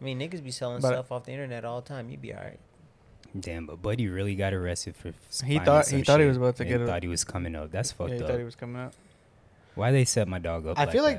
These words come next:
Speaker 2: like he should be allowed to keep it and sell it.
Speaker 1: No.
Speaker 3: I mean, not
Speaker 1: It's,
Speaker 3: that,
Speaker 1: it's
Speaker 3: but they
Speaker 1: still
Speaker 3: shouldn't
Speaker 1: illegal.
Speaker 3: arrest his ass. What
Speaker 2: No,
Speaker 3: the
Speaker 2: he should be
Speaker 3: fuck?
Speaker 2: allowed. Bro, he found it. Finders keepers. You learn that in
Speaker 3: <laughs>
Speaker 2: elementary school.
Speaker 3: That's facts. That's facts.
Speaker 2: Fucking lied to us, bro.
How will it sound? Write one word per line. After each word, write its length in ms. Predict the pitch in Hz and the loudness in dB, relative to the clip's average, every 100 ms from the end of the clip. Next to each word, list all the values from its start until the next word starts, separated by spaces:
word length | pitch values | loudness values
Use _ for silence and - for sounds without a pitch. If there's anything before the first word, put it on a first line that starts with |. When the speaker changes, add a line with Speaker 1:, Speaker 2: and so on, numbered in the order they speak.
| - | -4
Speaker 2:
like 140 | - | -8
he 160 | 143 170 | -2 -2
should 260 | - 156 | 2 2
be 100 | 135 | 4
allowed 340 | 127 123 120 120 | 4 4 2 0
to 60 | |
keep 260 | 120 120 - | -8 -12 -12
it 100 | - | -14
and 120 | 135 | -12
sell 240 | - 123 123 | -8 -6 -6
it. 120 | - _ _ _ _ _ | -12 _ _ _ _ _
Speaker 1:
No. 200 | 127 135 | -4 2
Speaker 3:
I 100 | 135 | 8
mean, 240 | 196 170 | 10 10
not 200 | 147 190 | 10 6
Speaker 1:
It's, 80 | 95 | 6
Speaker 3:
that, 180 | 98 160 | 6 6
Speaker 1:
it's 80 | 143 | 6
Speaker 3:
but 80 | 123 | 4
they 100 | 131 | 4
Speaker 1:
still 120 | 135 | 6
Speaker 3:
shouldn't 200 | 190 143 | 4 4
Speaker 1:
illegal. 200 | 107 110 | 2 2
Speaker 3:
arrest 260 | 101 202 - | 4 6 4
his 160 | 113 | 2
ass. 300 | 95 98 127 | 2 2 2
What 80 | 156 | 2
Speaker 2:
No, 60 | 170 | 4
Speaker 3:
the 60 | 160 | 4
Speaker 2:
he 80 | |
should 180 | 156 196 | 4 4
be 60 | 175 | 6
Speaker 3:
fuck? 80 | 143 | 6
Speaker 2:
allowed. 380 | 123 131 - 139 | 4 0 -2 4
Bro, 100 | 170 | 4
he 140 | 147 | 4
found 320 | - 139 175 | 0 2 2
it. 80 | 113 | 0
Finders 480 | - 127 139 147 131 | -6 -2 0 0 -2
keepers. 600 | 180 165 113 120 - - | -8 -10 -10 -10 -8 -4
You 160 | 151 | 2
learn 220 | 160 170 185 | 8 8 10
that 160 | 180 147 | 10 8
in 80 | |
Speaker 3:
<laughs> 20 | 147 | 6
Speaker 2:
elementary 420 | 147 147 151 151 | 6 4 4 2
school. 340 | 156 131 135 - - 131 - | 0 0 -4 -4 -2 -2 0
Speaker 3:
That's 260 | 98 90 | 0 0
facts. 580 | - - 120 117 - - - - 175 - - - 117 - | -2 2 2 2 -2 -12 -12 -4 -2 -2 -16 -16 -14 -6
That's 220 | 80 - | -4 -4
facts. 220 | - 82 123 | -2 0 0
Speaker 2:
Fucking 220 | 127 127 | -2 -4
lied 320 | 117 123 127 | -2 0 0
to 180 | - 113 | -4 -8
us, 160 | 117 - | -8 -12
bro. 240 | - - | -14 -14